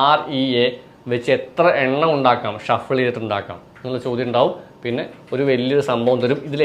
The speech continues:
ഏതൊക്കെയാണ് കൃത്യമായ ഓർഡർ വരിക നോക്കി നോക്കി, അപ്പോയിൻമെന്റ്, സെലക്ഷൻ, ഇന്റർവ്യൂ, ഇതിൽ എന്ത് ഓർഡറാണ് വരിക. അപ്പോൾ അങ്ങനത്തെ ചോദ്യങ്ങളാണ് ഇവിടെ നമുക്ക് സ്ഥിരമായിട്ട് ചോദിക്കാറുള്ളത്. So നമുക്ക് എന്ത് ചെയ്യാ വെച്ചാൽ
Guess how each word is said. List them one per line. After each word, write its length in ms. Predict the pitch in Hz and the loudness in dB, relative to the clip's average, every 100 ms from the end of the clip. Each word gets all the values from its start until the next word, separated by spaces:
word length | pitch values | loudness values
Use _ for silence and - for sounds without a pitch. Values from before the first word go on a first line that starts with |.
| 139 | 4
ഏതൊക്കെയാണ് 440 | 139 143 156 139 143 | 4 2 2 2 0
കൃത്യമായ 400 | 127 156 151 151 127 | 0 2 4 4 6
ഓർഡർ 220 | 131 139 139 | 6 6 4
വരിക 140 | 117 120 | 4 4
നോക്കി 160 | 120 | 0
നോക്കി, 120 | 117 117 | 2 0
അപ്പോയിൻമെന്റ്, 460 | - 127 127 123 123 | 2 2 2 0 0
സെലക്ഷൻ, 300 | 127 117 117 120 | 2 2 0 -4
ഇന്റർവ്യൂ, 360 | 113 117 120 123 120 - - - 147 | -2 -2 -2 -4 -6 -16 -20 -12 0
ഇതിൽ 140 | 156 160 | 4 6
എന്ത് 200 | 175 196 147 | 8 8 10
ഓർഡറാണ് 380 | 147 151 139 120 | 8 8 6 6
വരിക. 180 | 110 95 - - - - - | 2 0 -4 -20 -20 -20 -6
അപ്പോൾ 120 | 151 151 | -2 -2
അങ്ങനത്തെ 340 | 170 180 202 185 | -2 -2 -4 -2
ചോദ്യങ്ങളാണ് 720 | 143 147 170 165 151 110 117 170 - - - - | -2 0 0 2 2 2 -2 -8 -16 -20 -20 -8
ഇവിടെ 140 | 120 135 | -4 -2
നമുക്ക് 260 | 120 113 147 - - - | -2 -2 -6 -8 -20 -20
സ്ഥിരമായിട്ട് 680 | - 127 131 139 117 107 139 190 - - - | -8 -2 -2 0 -2 -2 -6 -10 -16 -20 -12
ചോദിക്കാറുള്ളത്. 880 | 107 107 107 123 117 107 98 107 175 - - - - | -8 -8 -6 2 2 2 -6 -6 -8 -14 -20 -20 -16
So 80 | 139 | -8
നമുക്ക് 220 | 143 143 156 | -6 -2 -2
എന്ത് 120 | 147 | -2
ചെയ്യാ 160 | 165 131 | 0 -2
വെച്ചാൽ 200 | 117 | -2